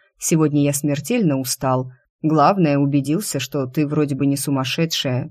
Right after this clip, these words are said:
и не самоубийца". Я, вспомнив шизофреническую Белочку, не была так уверена в первой своей характеристике. Между тем чернокнижник продолжил. "Здесь, в моем замке,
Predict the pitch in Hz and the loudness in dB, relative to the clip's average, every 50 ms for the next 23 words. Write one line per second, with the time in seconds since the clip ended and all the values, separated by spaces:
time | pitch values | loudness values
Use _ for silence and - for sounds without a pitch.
0 | - - 175 190 196 165 - - - 135 135 131 131 135 131 135 135 135 131 127 | -6 -2 0 2 2 2 0 -2 -4 -2 -2 -2 -2 -2 -2 -2 -2 -2 -2 -4
1 | - - 143 131 131 127 - _ _ _ _ _ _ _ _ _ _ _ _ _ | -6 -6 -6 -6 -8 -8 -12 _ _ _ _ _ _ _ _ _ _ _ _ _
2 | _ _ _ _ - 165 170 175 294 370 381 359 - - - - 262 294 277 262 | _ _ _ _ 0 0 2 4 2 2 0 0 -2 -4 -2 0 2 4 4 4
3 | 254 262 262 - - - - - 220 202 208 - 190 190 180 170 143 139 - - | 4 2 0 -4 -6 -6 -4 -2 -2 -4 -4 -4 -2 2 2 2 2 0 -2 -6
4 | 139 - - - 143 143 139 143 175 240 262 226 165 165 - - - 147 139 143 | -10 -8 -4 -2 0 0 0 0 2 2 2 2 0 -2 -4 -6 -6 -6 -6 -6
5 | - - - - _ - 196 202 190 170 175 165 175 233 247 - 160 139 135 156 | -8 -20 -20 -10 _ 0 2 2 4 6 6 6 6 4 0 0 -4 -4 -2 0
6 | 143 139 151 175 208 190 160 147 147 - - 151 143 160 175 190 175 - - 151 | 0 2 2 2 2 2 0 0 -2 -2 -2 -2 0 0 -2 -4 -4 -4 -4 -4
7 | 143 143 147 143 143 - 151 147 143 139 - - 147 143 135 131 127 - - 131 | -2 -2 -2 -4 -4 -4 -4 -4 -4 -4 -4 -4 -2 -2 -2 -4 -6 -8 -10 -10
8 | 127 - 143 143 135 - _ _ _ _ _ _ - 175 180 175 165 156 156 156 | -8 -8 -8 -8 -8 -12 _ _ _ _ _ _ 0 2 2 2 2 0 -2 -4
9 | - 240 285 311 311 311 - 214 175 156 147 143 147 - 220 277 294 - 254 247 | -2 0 0 0 0 0 -2 -2 0 0 -2 -2 -2 -2 -2 0 0 0 -2 -6
10 | - - - 185 180 175 160 151 139 135 135 - 143 135 139 135 - _ _ _ | -6 -4 -4 -2 -2 0 0 -2 -2 -2 -4 -6 -6 -6 -6 -8 -12 _ _ _
11 | _ _ _ _ _ _ - 160 151 143 143 143 151 160 - - 156 139 139 139 | _ _ _ _ _ _ -6 -4 -4 -2 0 0 0 0 0 0 0 0 0 0
12 | 139 139 135 131 135 147 156 170 175 170 - 135 143 - | 0 0 -2 0 0 2 2 2 2 2 0 -4 -6 -6